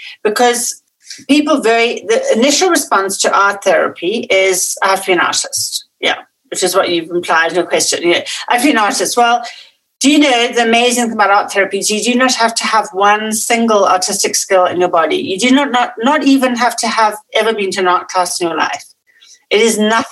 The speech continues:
it has nothing to do with artistic skill. Your drawings and your paintings can, I mean, I had a client, I'll just give you a quick example, who came to me, yeah, and he just, oh my gosh, I've never drawn in my life. I didn't even draw at primary school.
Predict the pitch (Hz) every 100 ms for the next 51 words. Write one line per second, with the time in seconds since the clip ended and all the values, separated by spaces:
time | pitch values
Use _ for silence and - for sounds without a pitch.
0 | - 226 208 208 208 214 247 - 247 233
1 | 233 208 196 180 175 180 170 170 - -
2 | - 160 143 - - - _ _ _ _
3 | _ _ _ - - _ _ - 233 269
4 | 277 262 226 170 160 220 - 196 202 202
5 | 202 - 208 240 233 190 156 165 - -
6 | 202 196 190 190 _ _ - 190 208 214
7 | 233 254 233 233 233 226 220 202 208 208
8 | 214 202 202 208 - 202 185 185 185 185
9 | 190 220 202 - 196 180 - - - _
10 | 220 202 180 185 208 226 208 196 - -
11 | 208 175 - 180 196 156 - 180 208 220
12 | 226 220 - - 208 208 196 202 208 180
13 | 170 185 185 214 226 214 202 202 202 -
14 | - 220 226 233 226 - 269 -